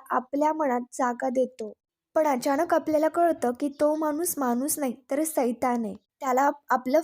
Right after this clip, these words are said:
फक्त वाईट झालेलं बघायचंय." राकेशला तर काही समजतच नसतं. राकेशला वाटतं की ती माझ्याचबद्दल बोलते.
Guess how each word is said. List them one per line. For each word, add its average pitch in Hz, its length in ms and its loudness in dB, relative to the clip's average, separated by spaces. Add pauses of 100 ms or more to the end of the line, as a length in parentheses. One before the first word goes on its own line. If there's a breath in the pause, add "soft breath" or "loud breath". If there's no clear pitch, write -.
फक्त 330 300 -2
वाईट 285 280 4
झालेलं 277 360 2
बघायचंय." 247 600 -2 (320)
राकेशला 285 680 2
तर 285 80 2
काही 320 200 4
समजतच 277 580 0
नसतं. 262 380 -4 (340 soft breath)
राकेशला 262 500 0
वाटतं 320 400 0 (280 loud breath)
की 277 80 -10
ती 320 140 2
माझ्याचबद्दल 277 720 0
बोलते. 226 440 -2